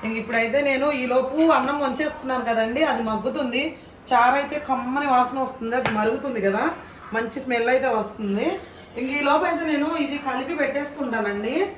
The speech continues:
ఆ, అన్నీ కలిపేసేసి, అంటే వాటర్ కూడా పోసి పెట్టేసేస్తాను అనమాట నేను.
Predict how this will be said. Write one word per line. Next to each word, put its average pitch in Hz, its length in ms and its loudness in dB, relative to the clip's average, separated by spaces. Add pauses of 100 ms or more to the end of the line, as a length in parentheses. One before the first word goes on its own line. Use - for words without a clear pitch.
(1300)
ఆ, 214 320 4
అన్నీ 262 220 6
కలిపేసేసి, 269 840 6 (360)
అంటే 240 260 8
వాటర్ 247 400 8
కూడా 294 160 8
పోసి 269 380 4
పెట్టేసేస్తాను 254 680 2
అనమాట 190 280 0
నేను. 202 400 2